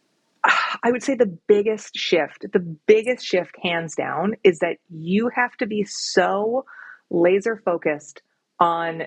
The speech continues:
creativity that you're embedding into the event. And it's, it's perhaps a non-traditional answer, right? It isn't, "Oh, don't do, don't do content themes this way," or, "Don't lay out your trade show this way," or, you know, "Don't do your, your A V this way." It's, it,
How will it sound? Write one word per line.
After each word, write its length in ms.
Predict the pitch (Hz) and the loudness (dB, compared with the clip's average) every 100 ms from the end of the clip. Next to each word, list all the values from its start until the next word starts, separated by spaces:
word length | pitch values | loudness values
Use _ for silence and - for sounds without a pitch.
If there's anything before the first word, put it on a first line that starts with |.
| - _ | -14 _
creativity 1120 | - - 190 196 214 208 190 160 151 131 139 - _ _ | -12 -2 0 2 0 -4 -4 -4 -4 -6 -6 -10 _ _
that 140 | - | 0
you're 160 | 170 170 | 2 -2
embedding 480 | 175 160 165 170 170 | -2 0 0 -2 -6
into 220 | 165 156 | -8 -4
the 120 | 156 156 | 0 0
event. 240 | 135 131 | 0 -2
And 100 | 190 | -2
it's, 160 | 202 - | -2 0
it's 180 | 196 - _ _ _ | -2 -2 _ _ _
perhaps 400 | 240 226 392 - | 0 0 -2 -2
a 60 | 254 | -2
non-traditional 580 | 214 196 202 185 - 175 | 0 -2 -2 -2 -2 -2
answer, 320 | 135 - - | -4 -6 -4
right? 160 | 135 165 | -2 -2
It 140 | - | -2
isn't, 260 | 175 180 - | -2 -4 -2
"Oh, 140 | 220 | -2
don't 300 | 208 226 220 | 0 -2 -4
do, 400 | 208 226 220 220 220 - - - | -4 0 2 2 -2 -14 -2 2
don't 180 | 220 | 2
do 120 | 220 214 | 0 -4
content 500 | - 208 202 202 185 | -2 -2 0 -4 -2
themes 380 | 196 190 190 180 | -2 0 0 2
this 200 | 190 185 | 0 0
way," 380 | 165 180 175 175 | 0 0 2 0
or, 80 | 160 | 0
"Don't 260 | 156 160 - | -2 -6 -2
lay 160 | 185 196 | 0 0
out 100 | 180 | -2
your 120 | 196 | -4
trade 260 | - 180 | -2 -4
show 220 | - 180 175 | -2 -2 -2
this 240 | 170 - | -4 -2
way," 400 | 170 170 170 170 | -2 0 0 0
or, 340 | 143 147 139 - - - _ | 0 0 -2 -4 -20 -20 _
you 120 | 175 | 0
know, 100 | 160 | 0
"Don't 380 | 151 196 190 185 | 0 -2 -2 -2
do 600 | 185 185 180 175 170 175 | 2 2 2 0 0 0
your, 320 | 165 160 160 147 | 0 0 0 -4
your 220 | 160 160 - - | -4 -4 -6 0
A 200 | 190 180 | 2 4
V 140 | 185 | 0
this 140 | 170 | 0
way." 80 | 185 - - _ _ | -4 -6 -16 _ _
It's, 240 | 208 - - | 2 2 0
it, 180 | 208 | 0